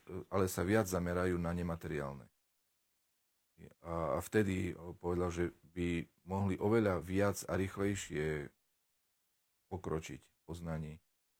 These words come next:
a v dosahovaní rôznych cieľov, než keď stále len sa vrtame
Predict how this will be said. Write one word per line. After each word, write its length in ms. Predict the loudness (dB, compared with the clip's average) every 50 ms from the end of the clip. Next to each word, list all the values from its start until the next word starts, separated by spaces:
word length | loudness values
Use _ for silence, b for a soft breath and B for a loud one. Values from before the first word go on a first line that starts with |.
| _ _ -8
a 80 | -6 -6
v 80 | -4
dosahovaní 800 | -4 -6 -6 -6 -6 -4 0 0 2 2 0 0 -2 -6 -8 -10 -14 -18 _ _ -10
rôznych 400 | -6 -4 -4 -4 -4 -8 -10 -12 -10 -8
cieľov, 320 | -6 -4 -4 -4 -6 -8 -10 _ _ _ _ _ _ _
než 240 | -2 -2 -2 -2 -2
keď 160 | -2 -2 -2 -2
stále 360 | -4 -2 2 2 4 4 4
len 160 | 2 0 -2
sa 160 | -4 -4 -6 -4
vrtame 600 | -2 -2 -4 -4 -4 -4 -4 -4 -4 -6 -8 -10